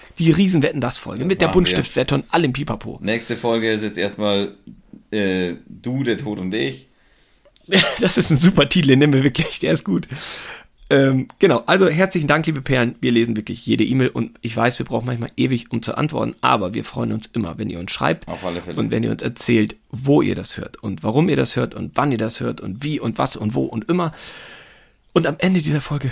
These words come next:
Speaker 1: hört ihr auch nochmal die E-Mail-Adresse und wir freuen uns, wenn ihr uns weiterhin so fleißig schreibt. Herzlichen Dank.
Speaker 2: Dankeschön.
Speaker 1: Gut,
Speaker 2: Gute
Speaker 1: dann
Speaker 2: Nacht eigentlich.
Speaker 1: bis nächste Woche. Gute
Speaker 2: Ja.
Speaker 1: Nacht, guten Tag, guten Mittag,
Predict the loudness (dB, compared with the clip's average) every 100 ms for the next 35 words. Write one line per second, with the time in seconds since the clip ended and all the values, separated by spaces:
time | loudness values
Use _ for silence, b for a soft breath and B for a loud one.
0 | -4 -6 -4 -6 -8 -8 -8 -8 -6 -8
1 | -6 -8 -6 -4 -6 -8 -8 -8 -10 -10
2 | -12 -10 -8 -8 -8 -16 -12 -4 -4 -4
3 | -8 -8 -6 -6 -6 -10 -10 -10 -8 -8
4 | -8 -10 -12 -12 -10 -8 -8 -10 -16 -12
5 | -10 -10 -12 -14 -16 -18 -20 _ _ _
6 | _ _ _ 2 2 4 2 2 0 -14
7 | _ _ _ -8 -8 -10 -14 -10 -6 -6
8 | -6 -6 -10 -12 -8 -6 -4 -4 -4 -6
9 | -6 -8 -8 -10 -8 -4 -4 -4 -6 -10
10 | -10 -8 -8 -8 -12 -10 -10 -8 -12